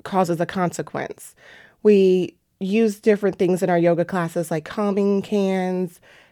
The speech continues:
um, breathing techniques, so they can use those tools as they move forward in life. I would encourage, um, parents and teachers, anyone that works with children,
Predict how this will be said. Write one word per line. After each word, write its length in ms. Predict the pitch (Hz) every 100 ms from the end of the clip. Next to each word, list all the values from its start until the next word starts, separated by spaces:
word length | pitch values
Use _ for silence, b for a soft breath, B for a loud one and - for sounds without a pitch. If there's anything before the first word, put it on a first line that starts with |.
| b
um, 220 | - 156 156
breathing 320 | 202 202 196
techniques, 640 | 202 180 185 180 175 165 - -
so 180 | - 214
they 140 | 214
can 180 | 214 202
use 240 | 202 196
those 400 | 185 190 190 180
tools 600 | - 240 214 165 170 151 - -
as 220 | 180 180
they 160 | - 175
move 180 | 175 165
forward 460 | - 180 160 151 -
in 160 | 160
life. 400 | 156 - - - _ _ _ -
I 160 | 208 240
would 100 | 240
encourage, 840 | 233 - 220 196 190 185 - - -
um, 240 | 180 170
parents 640 | 170 220 214 208 208 202 - -
and 520 | 180 175 175 170 160
teachers, 800 | - 202 208 190 185 185 180 - - _ -
anyone 380 | 226 262 247
that 180 | 214 165
works 280 | 175 175 -
with 140 | 180
children, 640 | - - 175 170 165 165